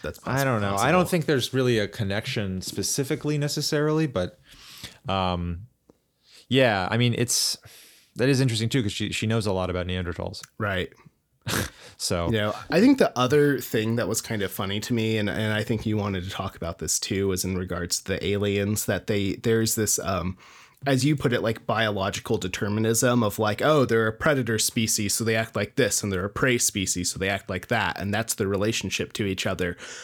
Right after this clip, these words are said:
Speaker 1: When, like, humans are a predator species, and we don't act like them. <laughs> Like, like, we have a lot of different kinds of cultures that look very different. And, you know, it,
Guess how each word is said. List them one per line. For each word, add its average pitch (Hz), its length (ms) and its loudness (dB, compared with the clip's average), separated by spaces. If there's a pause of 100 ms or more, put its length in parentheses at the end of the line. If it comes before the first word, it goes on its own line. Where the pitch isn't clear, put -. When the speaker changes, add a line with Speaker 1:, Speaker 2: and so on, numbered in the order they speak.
(160)
Speaker 1:
When, 151 120 4
like, 127 380 0 (920)
humans 165 540 4
are 113 340 -2
a 110 120 -6
predator 107 540 -2
species, 117 640 2
and 104 240 0
we 135 120 2
don't 143 300 2
act 92 360 -6
like 71 180 -4 (680)
them. 104 500 -2 (120)
<laughs> - 300 -2 (800)
Like, 175 460 0 (300)
like, 131 200 0 (160)
we 127 120 2
have 165 160 0
a 175 40 0
lot 120 220 2
of 151 100 -2
different 175 300 0
kinds 262 320 4
of 127 140 -2
cultures 101 480 0
that - 140 -2
look 104 160 -2
very 131 240 2
different. 170 560 2
And, 107 160 4
you 127 100 4
know, 104 160 4
it, 113 380 2